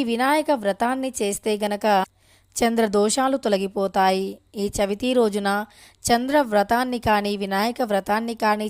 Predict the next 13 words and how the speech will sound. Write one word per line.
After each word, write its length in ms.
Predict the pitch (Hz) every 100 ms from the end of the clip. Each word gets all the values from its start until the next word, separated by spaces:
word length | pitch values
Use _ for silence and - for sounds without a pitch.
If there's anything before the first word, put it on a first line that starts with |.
| 202
చేస్తే 340 | 190 196 208 196 202 _ _ _ -
నీలాప 520 | 214 226 262 294 311
నిందల 340 | 285 247 247 247
నుండి 280 | 226 220 226
బయట, 320 | 202 185 247 233 - 196
బయటికి 340 | 196 196 226
వస్తావని 520 | 220 196 226 208 202 202
చెప్పి 320 | 202 196 208
మహర్షి 380 | 196 190 196 220
అనగానే, 500 | 190 190 196 214 208 - _ _ _ -
మళ్ళీ 320 | 208 226 277
చవితి 360 | 294 277 262 269
రోజున 360 | 247 214 214